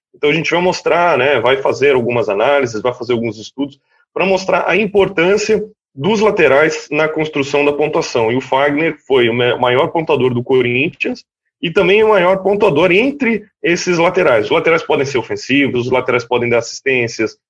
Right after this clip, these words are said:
alguns laterais acabam jogando no meio de campo, como o Daniel Alves é original da lateral, originário da lateral, mas joga no meio de campo.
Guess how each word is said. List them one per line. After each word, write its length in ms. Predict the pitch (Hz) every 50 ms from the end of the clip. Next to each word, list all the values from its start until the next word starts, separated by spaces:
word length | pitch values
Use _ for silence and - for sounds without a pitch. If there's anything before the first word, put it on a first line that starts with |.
| _ _ _ _
alguns 300 | - 131 135 135 139 135
laterais 480 | 139 135 131 - 139 123 127 131 123 131
acabam 260 | 123 135 135 131 135
jogando 300 | 131 135 120 127 127 123
no 60 | 123
meio 160 | 120 123 120
de 100 | 104 -
campo, 240 | - - 135 - -
como 200 | - 127 120 120
o 40 | 113
Daniel 320 | 120 117 117 120 123 127
Alves 360 | 127 131 127 110 107 104 - - _ _ _ _ _ -
é 120 | 139 165
original 720 | 175 165 156 151 131 139 131 131 127 123 120 117 113 - - _ _ _
da 160 | 120 113 - 135
lateral, 480 | 127 117 123 135 143 139 151 156 139
originário 460 | 131 120 110 101 113 110 123 123 117
da 80 | 113 120
lateral, 380 | 120 117 117 113 110 120 127 127
mas 120 | 127 120
joga 300 | 117 127 131 131 117 107
no 100 | 110 107 95
meio 160 | 113 113 113
de 100 | 110 -
campo. 500 | _ - 143 139 131 139 139 131 127 127